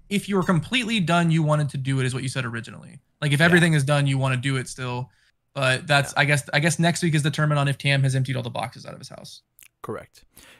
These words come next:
Speaker 2: Yeah,
Speaker 1: Um,
Speaker 2: I am not allowed to press the go live button until I ha-, I, t-, I don't have any more cardboard boxes. That is the plan.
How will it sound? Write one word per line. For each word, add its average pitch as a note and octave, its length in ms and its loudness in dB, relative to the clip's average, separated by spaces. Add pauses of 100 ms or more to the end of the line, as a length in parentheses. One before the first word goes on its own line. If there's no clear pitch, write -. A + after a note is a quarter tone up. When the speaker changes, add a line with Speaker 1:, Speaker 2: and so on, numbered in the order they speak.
(100)
Speaker 2:
Yeah, F2+ 140 -6
Speaker 1:
Um, - 60 -12
Speaker 2:
I G#2+ 100 -6
am A#2+ 80 -4
not C3 140 0
allowed C3 140 2
to C3 60 -6
press B2+ 180 0
the B2 100 -8
go A#2 120 0
live A2 200 0
button G#2+ 180 -2
until G#2 260 -6
I G2+ 100 -2
ha-, G2+ 200 -4
I, G2+ 140 -6
t-, G#2+ 140 -10
I G2+ 120 -6
don't B2+ 200 0
have B2+ 100 -4
any B2+ 100 -4
more A2+ 140 -4
cardboard F#2+ 320 -6
boxes. - 460 -14
That G#2 120 -10
is G2 120 -12
the - 80 -12
plan. - 380 -12